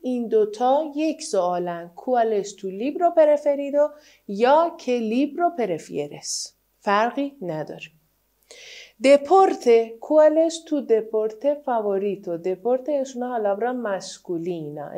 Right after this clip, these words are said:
Entonces, deporte favorito یا deporte preferido. ¿Cuál es tu mascota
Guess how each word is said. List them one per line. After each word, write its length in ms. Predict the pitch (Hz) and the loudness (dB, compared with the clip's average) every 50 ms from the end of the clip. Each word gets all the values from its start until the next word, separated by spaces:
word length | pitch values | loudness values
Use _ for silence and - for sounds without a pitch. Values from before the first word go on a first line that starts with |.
| 170 | -10
Entonces, 580 | 165 160 170 175 196 226 233 - - 302 320 330 320 - - - - - - _ _ - 196 | -10 -10 -8 -6 -6 -6 -4 0 0 2 2 0 -2 -6 -14 -20 -20 -20 -20 _ _ 0 2
deporte 520 | 190 185 190 196 208 226 220 220 - 285 285 285 285 | 2 2 2 2 2 2 2 2 4 4 4 4 2
favorito 720 | 220 196 175 170 165 165 180 214 269 294 302 285 - 294 285 285 277 247 240 | 2 2 2 2 2 0 -2 -2 -4 -4 -4 -4 0 0 0 0 0 0 -2
یا 160 | 247 247 247 | -2 -2 -2
deporte 720 | 240 247 196 190 190 190 - 208 208 220 214 214 269 277 285 285 277 - - - _ _ | -4 -4 -4 -4 -4 -4 -4 -2 -2 -2 -2 0 2 4 4 4 2 -2 -6 -16 _ _
preferido. 920 | - 254 247 240 214 - - 202 185 175 165 175 170 165 160 156 165 160 151 147 156 - _ _ _ _ _ _ _ _ _ _ _ _ _ _ _ _ _ _ _ _ _ _ - - - - - _ _ _ - - | -2 0 2 2 0 -2 -6 -6 -8 -6 -6 -8 -8 -10 -8 -8 -8 -8 -8 -8 -12 -16 _ _ _ _ _ _ _ _ _ _ _ _ _ _ _ _ _ _ _ _ _ _ -20 -20 -20 -20 -20 _ _ _ -4 4
¿Cuál 280 | - 285 285 285 285 285 311 330 | 8 10 10 10 10 10 8 6
es 80 | 320 - - - | 4 2 0 0
tu 100 | 311 302 302 294 254 220 214 | 2 2 2 2 2 2 2
mascota 1080 | 208 202 190 196 - - - - _ - - 254 254 254 240 247 247 - 240 170 156 | 2 0 -2 -4 -8 -10 -12 -14 _ -4 2 4 4 4 4 2 -2 -4 -2 -2 -2